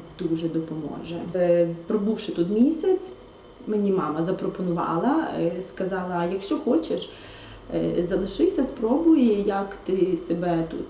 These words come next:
будеш відчувати, спробуй, поживи, дай собі шанс». Оскільки в мене взагалі-то не було якогось конкретного такого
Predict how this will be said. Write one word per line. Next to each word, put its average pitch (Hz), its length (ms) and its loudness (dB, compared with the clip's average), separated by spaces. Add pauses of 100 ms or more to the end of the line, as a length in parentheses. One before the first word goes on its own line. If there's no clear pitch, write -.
(420)
будеш 180 260 -4
відчувати, 180 1300 2 (1200)
спробуй, 233 480 2 (200)
поживи, 185 480 2 (1000)
дай 202 300 -2
собі 175 380 -2 (600)
шанс». 320 320 2 (720)
Оскільки - 500 2
в 220 100 2
мене 214 640 4 (260)
взагалі-то 208 600 0
не 190 340 2
було 226 300 4
якогось 165 400 2 (100)
конкретного 185 1080 0
такого 175 720 2